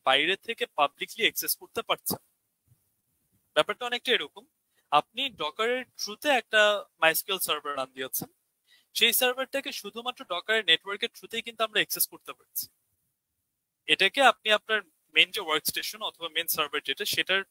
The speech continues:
থ্রি থ্রি জিরো সিক্স এ আপনি কিন্তু, আহ, হিট করে অথবা ওই জায়গায় আপনি attack করে কিন্তু access করতে পারছেন না। So এই কারণে যখন আমরা actually এখানে আরেকটা নেটওয়ার্কের layer create করে দিচ্ছি and একই সাথে আমরা বলছিলাম যে ডকারের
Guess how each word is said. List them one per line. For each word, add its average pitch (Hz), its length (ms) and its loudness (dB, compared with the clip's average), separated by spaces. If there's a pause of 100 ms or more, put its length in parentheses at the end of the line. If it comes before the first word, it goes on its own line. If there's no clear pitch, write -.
(340)
থ্রি 226 160 -6
থ্রি 240 160 -10
জিরো 175 200 -2
সিক্স - 300 0
এ 214 280 2
আপনি 180 280 -4
কিন্তু, 185 500 -12 (320)
আহ, 147 220 6 (120)
হিট 180 200 -4
করে 208 220 -4
অথবা 180 340 -4
ওই 165 140 -2
জায়গায় 170 300 6
আপনি 180 160 0
attack 151 300 6
করে 170 120 -10
কিন্তু 202 180 -8
access - 280 -2
করতে - 220 -12
পারছেন - 460 -8
না। - 60 -20 (800)
So - 140 -8 (800)
এই 202 180 10
কারণে 226 440 2
যখন 160 300 -4
আমরা 214 200 0
actually 214 360 0
এখানে 196 400 0
আরেকটা 156 340 2
নেটওয়ার্কের 170 460 0
layer 143 280 4
create 208 260 -4
করে 147 200 -10
দিচ্ছি 185 360 -6 (380)
and 143 120 2
একই 151 300 4
সাথে 240 220 0
আমরা 226 180 -2
বলছিলাম 214 400 -6
যে 220 160 -4
ডকারের 196 580 -4